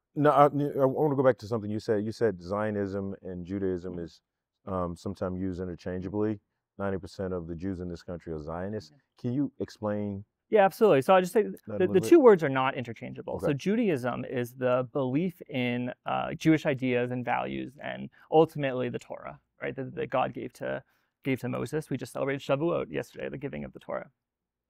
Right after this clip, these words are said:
Speaker 2: Um, Zionism is the belief in self-determination, that Jews have a right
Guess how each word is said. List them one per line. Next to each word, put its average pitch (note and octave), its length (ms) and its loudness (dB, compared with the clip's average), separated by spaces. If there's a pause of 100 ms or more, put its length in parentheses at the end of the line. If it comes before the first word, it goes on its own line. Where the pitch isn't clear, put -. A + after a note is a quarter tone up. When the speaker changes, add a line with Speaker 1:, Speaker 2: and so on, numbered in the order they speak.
(460)
Speaker 2:
Um, C#3 420 -6 (1400)
Zionism D3+ 600 2
is C3 140 -6
the C#3 120 -6
belief C3 400 -6
in C#3+ 100 -10
self-determination, C3 840 -8
that C3 100 -8
Jews C3+ 300 -8
have C3+ 160 -6
a C3 80 -2
right C3 300 -6